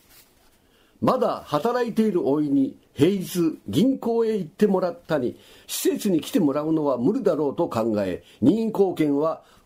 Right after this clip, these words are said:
神戸に住む彼女に頼むことにしました。遠方でも指示や連絡はできるでしょうし、彼女に事情を話し、二人で都内の公証役場へ行きました。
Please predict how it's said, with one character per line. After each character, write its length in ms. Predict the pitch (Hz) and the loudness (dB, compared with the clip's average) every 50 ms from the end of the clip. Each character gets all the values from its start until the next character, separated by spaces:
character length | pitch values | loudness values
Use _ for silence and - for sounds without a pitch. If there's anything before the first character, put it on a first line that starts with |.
| _ _ - | _ _ -2
神 280 | - 247 285 277 247 | 0 0 2 2 0
戸 80 | 175 170 | 0 0
に 160 | 151 147 139 | 0 0 0
住 220 | 135 - 151 165 156 | 0 0 0 0 0
む 140 | 147 117 - | 0 -2 -4
彼 220 | - - 170 220 240 | -4 -2 0 0 0
女 220 | 226 214 202 196 | 0 0 0 0
に 140 | 208 220 214 | 0 -2 -4
頼 220 | - - 113 123 | -4 -2 0 0
む 220 | 151 196 214 185 - | 2 2 0 -2 0
こ 140 | - 139 | 0 0
と 140 | 135 185 214 | 0 2 0
に 100 | 202 151 | 0 -2
し 160 | 139 - - | -4 -4 -4
ま 100 | 92 92 | -4 -4
し 120 | 92 - - | -4 -6 -10
た。 100 | - - - _ _ _ _ _ _ _ - - _ _ _ _ _ _ _ - _ _ _ _ _ _ _ _ _ | -14 -14 -14 _ _ _ _ _ _ _ -20 -20 _ _ _ _ _ _ _ -20 _ _ _ _ _ _ _ _ _
遠 240 | - 147 180 233 208 | 0 0 0 0 0
方 240 | - - 202 202 196 | 0 2 2 2 2
で 120 | 170 185 | 2 0
も 300 | 165 151 139 131 127 - - | 0 0 -2 -4 -6 -8 -14
指 320 | - - - - 214 240 240 | -14 -10 -6 -4 -2 0 0
示 80 | 233 | 0
や 220 | 180 156 135 123 113 | 0 0 0 -2 0
連 220 | 110 143 185 233 | 0 0 0 2
絡 240 | 220 226 220 185 202 | 0 -2 -2 0 0
は 220 | 196 196 185 - - | 0 0 0 -4 -2
で 140 | - 143 - | -2 0 0
き 120 | - 220 | 2 2
る 140 | 202 202 160 | 0 0 0
で 120 | 135 139 | -2 -2
し 120 | - - 147 | -2 -2 -2
ょ 80 | 131 | -2
う 60 | 113 101 | -2 -4
し、 400 | - - - 110 113 107 - - _ _ _ _ _ _ - - _ _ _ _ _ _ _ _ _ _ _ _ _ _ _ _ - _ _ - | -4 -4 -4 -4 -4 -4 -6 -10 _ _ _ _ _ _ -20 -20 _ _ _ _ _ _ _ _ _ _ _ _ _ _ _ _ -20 _ _ -4
彼 220 | - 208 254 269 247 - | -2 0 0 2 0 0
女 120 | 170 156 | 0 0
に 140 | 139 135 120 | 0 0 0
事 180 | 107 135 151 | -2 -2 0
情 120 | 160 247 254 | 0 0 0
を 140 | 240 220 214 | 0 -2 -2
話 340 | - - 147 160 151 131 | -4 -4 -4 -2 -2 -4
し、 240 | - - 117 104 - - _ _ | -4 -4 -2 -2 -4 -6 _ _
二 260 | - - - - 202 214 | -20 -8 -2 0 0 0
人 100 | 208 185 | 0 0
で 160 | 151 160 147 | -2 -2 0
都 140 | - 202 226 | 2 2 2
内 220 | 214 190 165 151 | 2 2 0 0
の 120 | 143 139 | -2 -2
公 220 | 131 - 180 220 233 | 0 0 0 0 2
証 220 | - 220 220 214 | 0 -2 0 0
役 220 | 202 202 202 196 175 | 0 -2 -4 -2 -2
場 120 | 180 180 | 0 0
へ 100 | 180 147 | 0 -2
行 100 | - 143 | -4 -2
き 80 | - - | -2 -2
ま 100 | - - | -2 -2
し 100 | 101 - | -4 -6
た。 140 | - - | -10 -12